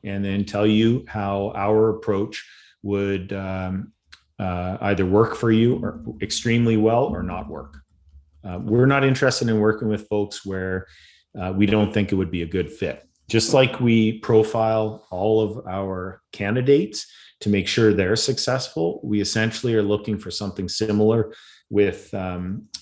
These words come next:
uh, client practices that we can help. And so when we decide to work together, um,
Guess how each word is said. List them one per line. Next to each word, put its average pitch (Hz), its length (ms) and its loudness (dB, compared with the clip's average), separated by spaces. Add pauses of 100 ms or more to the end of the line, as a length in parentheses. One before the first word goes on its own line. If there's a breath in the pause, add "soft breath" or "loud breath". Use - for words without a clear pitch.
uh, 90 280 -4
client 107 420 0
practices 90 600 -4
that 92 100 -10
we 87 120 -8
can 78 160 -8
help. - 380 -10 (580 loud breath)
And 92 360 2
so 101 640 4 (120)
when 104 340 2
we 101 140 2
decide 113 380 0
to 127 60 -2
work 107 320 2 (220)
together, 90 760 -4
um, 87 560 -6